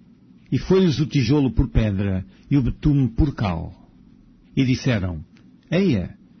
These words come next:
edifiquemos nós uma cidade e uma torre cujo cume toque nos céus e façamo-nos um nome para que não sejamos espalhados sobre a face de toda a terra." Então desceu o Senhor para ver a cidade e a torre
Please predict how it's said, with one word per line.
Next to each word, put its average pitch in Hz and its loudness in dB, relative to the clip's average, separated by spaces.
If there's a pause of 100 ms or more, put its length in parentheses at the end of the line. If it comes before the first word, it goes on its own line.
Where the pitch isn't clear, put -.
(280)
edifiquemos 151 2
nós 139 2
uma 135 2
cidade 131 0
e 123 2
uma 117 2
torre 127 0
cujo 117 -2
cume 131 0
toque 127 -2
nos 127 0
céus 104 0 (240)
e - -2
façamo-nos 135 2
um 156 4
nome 101 0 (220)
para 143 2
que 127 -2
não 143 2
sejamos 127 2
espalhados 120 0
sobre 110 -2
a 101 -4
face 120 -4
de 113 -2
toda 113 -2
a 95 -2
terra." 90 -8 (800)
Então 151 2
desceu 127 0
o 147 0
Senhor 135 0
para 117 2
ver 123 2
a 120 2
cidade 117 -2
e 117 2
a 110 0
torre 107 -2